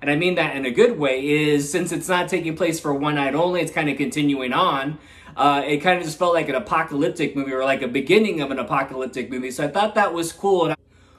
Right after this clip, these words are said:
what made this movie stick out more than any of the other ones is that the cast was actually really good and they were actually likable characters.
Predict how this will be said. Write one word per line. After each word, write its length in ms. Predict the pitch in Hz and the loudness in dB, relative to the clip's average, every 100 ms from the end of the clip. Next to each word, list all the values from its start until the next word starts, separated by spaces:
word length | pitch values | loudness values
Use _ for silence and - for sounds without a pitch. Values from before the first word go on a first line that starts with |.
| _ - | _ -8
what 120 | 156 | -4
made 220 | 180 220 233 | 0 0 0
this 140 | 226 | 0
movie 160 | 220 208 | 0 0
stick 300 | - 196 190 | -2 -2 0
out 140 | 160 | 0
more 220 | 156 170 | 2 2
than 160 | 165 156 | 2 0
any 200 | 160 156 | 0 -2
of 40 | |
the 100 | 135 | 0
other 200 | 151 196 | 0 0
ones 320 | 202 208 208 | -2 -2 -2
is 160 | 165 147 | -4 -2
that 180 | 143 - | -2 -4
the 80 | 123 | -6
cast 380 | 196 196 208 | 0 0 0
was 100 | 156 | -2
actually 300 | 143 135 139 | -2 -4 -6
really 240 | 135 131 120 | -6 -4 -2
good 240 | 147 170 | 2 2
and 80 | 143 | 0
they 60 | 131 | 0
were 100 | 143 | 0
actually 240 | 147 131 | -2 -4
likable 480 | 113 123 139 135 117 | -2 -2 -2 -6 -8
characters. 640 | 123 139 156 196 196 190 | -4 -2 -2 -6 -8 -10